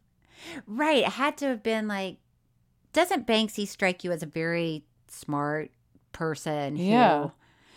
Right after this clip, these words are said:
Speaker 1: so for him to go through the trouble of making this documentary
Speaker 2: Right.
Speaker 1: must have been like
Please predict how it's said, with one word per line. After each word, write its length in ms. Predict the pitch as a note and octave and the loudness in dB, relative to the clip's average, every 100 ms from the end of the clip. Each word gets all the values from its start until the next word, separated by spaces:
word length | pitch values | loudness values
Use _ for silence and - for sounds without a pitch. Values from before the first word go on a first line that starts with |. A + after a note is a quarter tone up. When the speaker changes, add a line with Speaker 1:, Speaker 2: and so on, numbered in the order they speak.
| - _ | -20 _
Speaker 1:
so 300 | - A#3+ A3 | 0 4 4
for 220 | - A3+ | 2 -2
him 340 | G#3+ C#4 C#4 C4 | 0 4 4 4
to 180 | A3+ - _ | -2 -8 _
go 160 | - C#4 | 8 8
through 160 | B3 G#3 | 8 0
the 80 | |
trouble 440 | F3+ - G#3 G3 F3+ | 0 2 2 4 2
of 140 | D#3+ | 2
making 520 | D3+ E3 F3 A#3+ B3+ A#3+ | -2 -4 -2 0 0 0
this 480 | B3+ C4+ - - - | 0 -2 -6 -16 -4
documentary 840 | A#3+ C4+ C#4 C4 C4+ C#4 C#4 C#4 A#3 | -2 -2 -2 -2 -2 -4 -4 -4 -2
Speaker 2:
Right. 460 | F#3 F3 E3+ D#3+ | 0 2 0 -4
Speaker 1:
must 200 | A#3+ A#3+ | -4 -4
have 100 | A#3 | -2
been 160 | A#3+ A#3 | 0 2
like 400 | A3 G#3 - | 0 0 -6